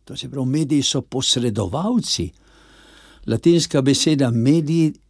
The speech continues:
je posredi, tisto, kar posreduje med nama. Veste, to je internet, to je medmrežje, med nami, to je komunikacijski kanal. Zdaj, ob, ko so pa ljudje umirali, ob epidemiji, ko je bil edini možen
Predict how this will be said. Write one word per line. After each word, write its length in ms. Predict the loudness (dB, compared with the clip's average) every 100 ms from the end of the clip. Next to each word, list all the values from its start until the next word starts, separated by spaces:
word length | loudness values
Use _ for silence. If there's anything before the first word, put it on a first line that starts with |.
| -8
je 100 | -6
posredi, 960 | -6 -2 -2 0 0 2 2 2 -2 -4
tisto, 320 | -2 -4 -4
kar 220 | -2 -4
posreduje 840 | -2 -2 0 0 0 2 2 2 2
med 220 | 0 0
nama. 240 | 0 0
Veste, 220 | 0 0
to 140 | 2 2
je 80 | 2
internet, 680 | 2 0 0 -2 0 -2 -4 -4
to 100 | -2
je 80 |
medmrežje, 920 | 0 2 0 -2 -2 0 2 2 0 0
med 320 | 0 -2 0
nami, 240 | 0 0
to 100 | 0
je 100 | 0
komunikacijski 760 | 2 0 -2 -2 -4 -4 -6 -6
kanal. 340 | -2 -2 -2 -4 -16 -20 -20 -20 -20 _
Zdaj, 520 | -8 -2 2 2 2 -4 _ _ -2
ob, 180 | -2 -2 -12 -20 -20 -20 -20 -20 -4
ko 120 | -2
so 160 | 0 -2
pa 120 | 0
ljudje 300 | 0 2 2
umirali, 680 | 2 4 2 2 0 -2 -6
ob 160 | -4 -4
epidemiji, 720 | -4 -2 0 2 0 0 -6 -18 -20 -4
ko 120 | -2
je 40 |
bil 160 | 0 -2 0
edini 580 | -4 -2 -2 0 2 0
možen 480 | -2 -2 -2 -4